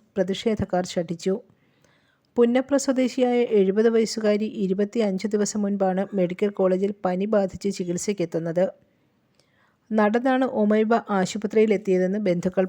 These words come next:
പറയുന്നു. വാർഡിൽ പ്രവേശിപ്പിച്ച വൃദ്ധയുടെ അസുഖം പിന്നീട് മൂർച്ഛിക്കുകയായിരുന്നു. ഡോക്ടർ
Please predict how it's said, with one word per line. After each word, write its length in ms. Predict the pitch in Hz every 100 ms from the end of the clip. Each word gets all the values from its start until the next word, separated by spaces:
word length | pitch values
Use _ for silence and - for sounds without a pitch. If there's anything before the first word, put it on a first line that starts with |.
| 185
പറയുന്നു. 420 | 175 175 180 180 -
വാർഡിൽ 420 | 190 196 214 247
പ്രവേശിപ്പിച്ച 720 | 247 226 214 214 - 214 208 208
വൃദ്ധയുടെ 520 | 196 180 - 208 208
അസുഖം 440 | 180 - 185 208 208
പിന്നീട് 360 | 180 180 180
മൂർച്ഛിക്കുകയായിരുന്നു. 1120 | 202 185 175 - 185 185 180 175 175 175 180 185 - _ _ _ _ _ _ 254 220
ഡോക്ടർ 340 | 226 240 285